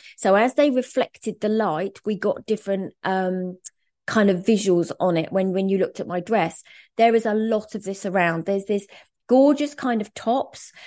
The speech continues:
um, that have got this little bit of tasseling, but as the tassels are dropping,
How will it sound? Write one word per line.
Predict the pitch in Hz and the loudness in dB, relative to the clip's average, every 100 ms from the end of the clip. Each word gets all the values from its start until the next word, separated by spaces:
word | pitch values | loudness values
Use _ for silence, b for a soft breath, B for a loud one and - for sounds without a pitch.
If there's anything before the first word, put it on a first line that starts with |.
| B - | B -2
um, | 202 196 196 190 | 2 2 2 0
that | 190 - | -2 -2
have | 202 - | -6 -4
got | - | -2
this | - 190 | -2 -4
little | 190 208 240 | -2 0 2
bit | 294 | 0
of | 294 | -4
tasseling, | - - 254 - 240 240 247 247 B - | -6 -6 -4 -2 0 2 0 -4 B -10
but | - | -4
as | 202 233 | -2 -2
the | 302 294 | 0 0
tassels | 294 - 277 - 220 202 - - | -2 -4 -4 0 2 0 -2 -6
are | 202 | -6
dropping, | 185 214 240 226 175 - 202 | -4 0 0 0 -6 -6 -6